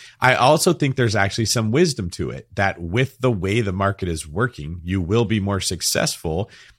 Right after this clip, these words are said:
taking advantage of appreciation instead of just depending on cash flow. And I say that because of the way the Fed has handled the, the country's money, is every time we hit what would be a recession, they just throw stimulus into this thing and throw more money. And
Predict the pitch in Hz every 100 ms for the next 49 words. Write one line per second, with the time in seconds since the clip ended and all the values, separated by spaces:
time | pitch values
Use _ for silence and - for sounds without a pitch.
0 | _ - 110 98 98 90 87 90 82 82
1 | 82 98 85 - 85 80 90 85 - 87
2 | 73 - 90 - - - 80 78 76 71
3 | - 110 92 - 69 71 - - - -
4 | 113 110 98 - - 113 110 - 151 127
5 | 110 127 110 101 80 92 95 90 85 -
6 | 110 95 92 90 95 87 82 80 73 78
7 | _ 85 - 78 80 73 107 90 69 78
8 | - 113 117 113 117 107 90 85 101 98
9 | 90 82 87 90 85 76 - 104 98 85
10 | 80 82 82 - - 76 95 95 - 113
11 | 101 87 82 - 73 78 76 - 80 87
12 | 82 87 95 95 92 85 117 92 85